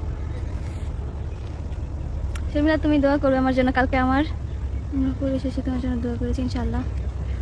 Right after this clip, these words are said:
ও, সবার জন্যই দোয়া করব। সবাই আছি আপনার পাশে।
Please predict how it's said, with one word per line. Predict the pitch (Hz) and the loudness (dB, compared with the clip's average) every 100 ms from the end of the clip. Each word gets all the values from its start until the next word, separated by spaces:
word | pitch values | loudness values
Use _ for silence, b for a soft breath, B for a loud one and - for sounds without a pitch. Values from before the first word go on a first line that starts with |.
| - 262 | -2 4
ও, | 269 | 4
সবার | 269 370 392 | 8 10 10
জন্যই | 415 427 | 8 4
দোয়া | 339 285 | 4 4
করব। | 240 214 220 262 - - - - - - - - - - - - - - - | 4 0 -2 -4 -6 -6 -6 -6 -6 -8 -6 -6 -6 -6 -6 -6 -6 -6 -2
সবাই | 285 277 | 0 0
আছি | 277 269 | 0 0
আপনার | 262 262 | 0 0
পাশে। | 262 247 - 233 | 2 2 4 4